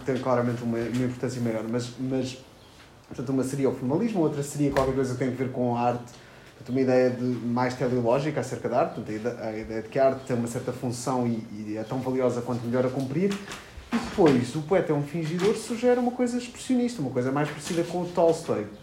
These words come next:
Se bem que há aqui um problema, porque, pronto, há os problemas todos de interpretação do poema, mas, <coughs> ou seja, parecemos ter expressões de três teorias diferentes acerca do valor da arte, e a pergunta é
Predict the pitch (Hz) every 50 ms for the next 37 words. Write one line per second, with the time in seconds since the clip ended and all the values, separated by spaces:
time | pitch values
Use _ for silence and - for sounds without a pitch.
0 | - - - - - - - - - - - 151 143 151 156 143 151 - 165 160
1 | 180 190 202 233 226 208 175 147 - 127 123 - - - - - - - - -
2 | - - - - - - - - - - - - 123 101 - - 104 120 120 -
3 | - 135 135 135 131 123 - 147 127 - 135 131 127 - 135 123 - 139 127 117
4 | - 117 104 104 110 127 131 - 156 - - - - - - - - - - -
5 | - - - - - - - - - - - - - - - 175 - - - -
6 | - - - 175 170 170 - - - - - - - - 180 180 180 156 131 127
7 | 123 - 147 - 226 208 202 - 208 165 135 117 - - - - - - - -
8 | - - - - - - - - - - - - - - - - 147 - - -
9 | - 220 226 220 180 170 160 - - 220 226 - - - 202 180 185 180 151 160
10 | 160 - 185 175 160 143 - - - - 143 127 147 139 143 139 143 139 139 139
11 | 127 120 120 113 107 107 117 - - - - - - - - - - - - -
12 | - - - - - - - - - - - - - - 147 135 147 151 147 139
13 | 147 - 151 156 147 151 208 247 247 269 233 175 135 120 110 110 -